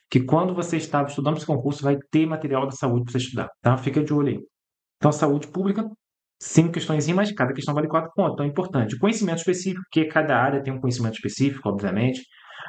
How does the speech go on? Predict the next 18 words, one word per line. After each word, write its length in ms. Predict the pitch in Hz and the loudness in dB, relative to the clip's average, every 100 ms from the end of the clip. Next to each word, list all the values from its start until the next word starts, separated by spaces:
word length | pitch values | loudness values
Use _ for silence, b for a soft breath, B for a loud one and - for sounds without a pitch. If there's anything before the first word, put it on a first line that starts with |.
| - | 2
Aqui 260 | 107 - | 2 2
é 20 | |
mais 200 | 117 117 | 0 0
focado, 580 | 120 139 131 104 117 120 | -2 -4 -2 0 2 0
né? 240 | 104 117 123 | 0 0 -2
Você 140 | - | -2
tem 140 | 127 156 | 0 0
que 80 | |
focar 300 | - 143 127 | -2 0 0
também, 260 | 120 113 113 - | 0 -2 -4 0
óbvio, 400 | 127 127 104 110 | 0 0 -2 0
muito 440 | 120 147 139 120 | 2 2 0 -2
em 40 | 120 | -2
conhecimento 380 | 127 120 120 117 | 0 0 0 -2
específico, 540 | - 117 127 135 - B - _ _ | -4 -2 -2 -2 -6 B -20 _ _
porque, 180 | - 147 | 0 2
olha 140 | 180 196 | 0 0
só, 340 | 131 120 - | -2 -4 -8